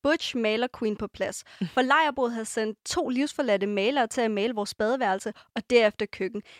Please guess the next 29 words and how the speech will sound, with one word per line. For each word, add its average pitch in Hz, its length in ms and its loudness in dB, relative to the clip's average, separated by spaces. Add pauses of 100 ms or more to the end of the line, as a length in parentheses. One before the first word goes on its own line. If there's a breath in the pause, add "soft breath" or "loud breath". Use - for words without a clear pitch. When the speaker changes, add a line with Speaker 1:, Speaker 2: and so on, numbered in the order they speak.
(120 loud breath)
Speaker 1:
Deres 262 140 4
sjuskede 349 420 0
arbejde 247 380 4
i 220 40 -6
badeværelset 226 580 0
havde 208 120 -6
fået 208 180 2
de 214 60 -2
røde 214 260 2
lamper 233 280 2
til - 160 -4
at 214 80 -2
blinke 208 300 -2
hos 208 160 -10
min 185 140 -2
mor. 202 240 -6 (240 loud breath)
Så 302 120 -4
hun 370 220 0
var 381 240 4 (100)
ekstra 349 260 2
opmærksom, 269 560 0
da 233 100 4
de 214 80 -6
kom 233 220 -6 (220)
forbi 262 300 2
for 269 120 -2
at 233 120 6
male 214 320 -2
køkkenet. - 400 -8